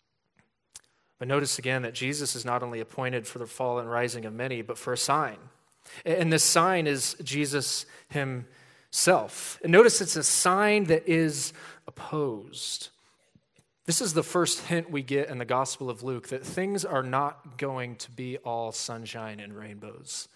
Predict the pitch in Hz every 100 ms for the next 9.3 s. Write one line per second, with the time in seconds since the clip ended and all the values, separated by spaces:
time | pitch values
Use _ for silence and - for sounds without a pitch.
0 | - - _ - 113 - 101 95 101 -
1 | - - - - _ _ _ _ - -
2 | 160 160 165 165 151 143 127 139 151 143
3 | - 135 123 151 131 143 135 123 - -
4 | 147 120 - - - - - 147 131 131
5 | 113 117 - 117 104 123 - _ _ -
6 | 170 170 180 156 147 139 - 147 143 131
7 | 127 123 143 131 - 131 123 - - 127
8 | 117 113 107 - - - 135 135 117 101
9 | - - -